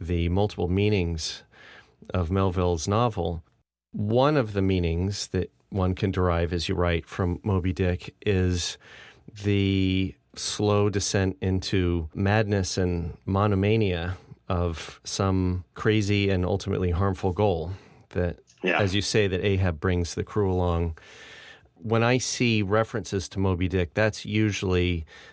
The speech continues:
Speaker 1: the conclusion that people are drawing. One thing I appreciated is that in your book, Aaron,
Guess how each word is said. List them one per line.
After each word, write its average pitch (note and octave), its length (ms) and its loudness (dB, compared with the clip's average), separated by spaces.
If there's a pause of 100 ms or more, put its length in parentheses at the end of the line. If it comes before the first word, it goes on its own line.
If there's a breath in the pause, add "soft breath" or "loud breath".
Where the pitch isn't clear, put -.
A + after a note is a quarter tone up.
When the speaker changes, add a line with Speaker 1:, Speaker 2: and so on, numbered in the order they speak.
(120 loud breath)
Speaker 1:
the G#2+ 100 -2
conclusion F#2+ 720 0
that F2 220 -2 (240)
people F2+ 280 -2
are F2 80 2
drawing. F#2+ 540 2 (720 loud breath)
One C3 260 0
thing C3 180 0
I G#2 60 4
appreciated F#2+ 800 0
is F#2+ 280 -2
that F#2 280 0 (280)
in G2 200 2
your A2 340 2
book, A2 260 0
Aaron, G2 480 0